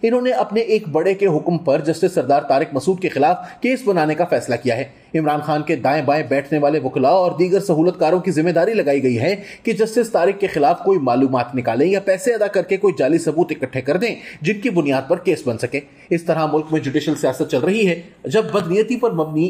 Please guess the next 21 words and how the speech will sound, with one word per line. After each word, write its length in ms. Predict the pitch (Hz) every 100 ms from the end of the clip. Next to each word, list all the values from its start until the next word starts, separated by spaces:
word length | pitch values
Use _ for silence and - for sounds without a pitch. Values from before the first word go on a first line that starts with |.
| 175
इस 160 | 185 -
तरह 180 | 170
के 120 | 185 185
मनगढ़ंत 400 | 147 135 160 170
references 380 | 135 139 147 156
बनाए 240 | 135 127
जाएंगे 360 | 127 160 208 180 - -
तो 80 | 233
इससे 220 | 226 -
इनको 340 | 220 180 170 202
तो 120 | 202
कुछ 200 | 208 -
हासिल 260 | 190 208 196
नहीं 160 | 208
होगा, 240 | 208 175 147 - -
बल्कि 300 | 165 170 160 160 - 156
सुप्रीम 320 | 180 226 220
कोर्ट 400 | - 175 156 -
का 100 | 143
ही 160 | 123 151
चेहरा 300 | 147 123